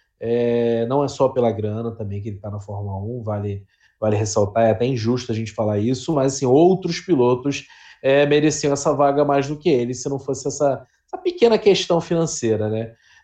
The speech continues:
Mas, assim, eu coloco ele, eu coloco ele também no amarelinho, cara. Quem anda de Williams não tem como tá pressionado, cara. É, acho que quem tá no vermelho é a Williams, não os pilotos que tão lá hoje, principalmente dois garotos, né?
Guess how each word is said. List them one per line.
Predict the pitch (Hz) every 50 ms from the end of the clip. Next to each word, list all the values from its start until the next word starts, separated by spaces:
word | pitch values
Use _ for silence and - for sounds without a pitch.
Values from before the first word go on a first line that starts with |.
| _ -
Mas, | 160 196 226 233 226 262
assim, | 262 247 - - 202 185 156 143 143
eu | 170 208 -
coloco | - 349 339 - - 208 - - 196
ele, | 170 170 175 190 220 233 208 180 151 127 113 - - _ _ _ _ _
eu | 156 -
coloco | - 208 185 165 170 175 175 -
ele | 170 170 175 175
também | 175 190 170 156 151 156
no | 160 165
amarelinho, | 160 165 165 160 160 156 143 131 135 139 151 147 139
cara. | - 135 117 113 113 113 110 - -
Quem | 165 170 185 160
anda | 147 156 160 165 147
de | 143 147
Williams | 135 131 131 139 143 151 147 143
não | 143 156 156
tem | 151 170 151
como | 139 - 143 147 143
tá | - 143
pressionado, | - 151 151 151 - 160 127 120 120 127 127 117 110
cara. | 98 - 107 101 101 101 98 - _ _ _ _ _ _ _
É, | 120 120 123 131 131 131 131 131 127 127 127 131 131
acho | 127 - -
que | -
quem | _ - 180 202
tá | 185 - 190 175
no | 160 160 170 156
vermelho | 143 170 156 139 143 143 147 170 180 185 185 - -
é | 175 196
a | 240 220
Williams, | 175 156 143 143 135 120 110 110 107 - 123
não | 139 160 180 175
os | 160 151 -
pilotos | - - 139 135 131 131 127 -
que | - _
tão | - 135 131
lá | 123 113 113 113
hoje, | 110 113 117 123 123 143 - - - - - _
principalmente | - 320 - - 277 240 160 170 170 - 160
dois | 165 170 165
garotos, | 165 180 160 135 123 117 113 113 110 104 104
né? | 107 107 110